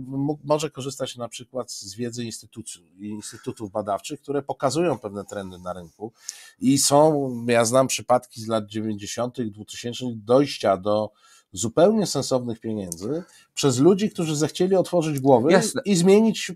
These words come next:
Speaker 1: profil upraw.
Speaker 2: Jasne. Ci, e, ci duzi producenci, oni nie mają aż tak wielkich problemów jak ci mali, bo tu się zmienia, no, n-, jeśli,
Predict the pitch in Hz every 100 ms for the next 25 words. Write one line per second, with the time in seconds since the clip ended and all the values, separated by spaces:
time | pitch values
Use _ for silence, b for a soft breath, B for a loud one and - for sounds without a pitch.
0 | - 202 196 202 156 - - 165 175 110
1 | - B - - 156 139 131 - 143 131
2 | 208 208 143 - 127 110 110 113 101 -
3 | 135 - 165 170 175 175 170 143 113 120
4 | 127 - - 160 143 127 117 127 - 113
5 | 107 131 120 113 - 110 107 90 85 B
6 | B B B 151 202 - 175 143 117 127
7 | 120 110 107 b b 131 127 - 160 -
8 | 151 160 165 135